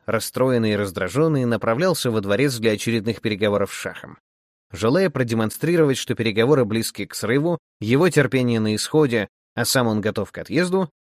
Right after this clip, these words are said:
Кэдман велел своему пилоту совершить тренировочный полёт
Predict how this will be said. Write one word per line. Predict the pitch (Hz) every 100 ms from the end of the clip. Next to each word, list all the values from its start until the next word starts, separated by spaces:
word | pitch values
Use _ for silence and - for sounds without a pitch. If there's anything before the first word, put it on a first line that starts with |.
| _
Кэдман | 202 214 208 175
велел | 123 131 156
своему | - 131 127 107
пилоту | 123 190 170 151
совершить | 135 123 - 226 -
тренировочный | 151 143 151 127 - 117
полёт | 104 107 202 -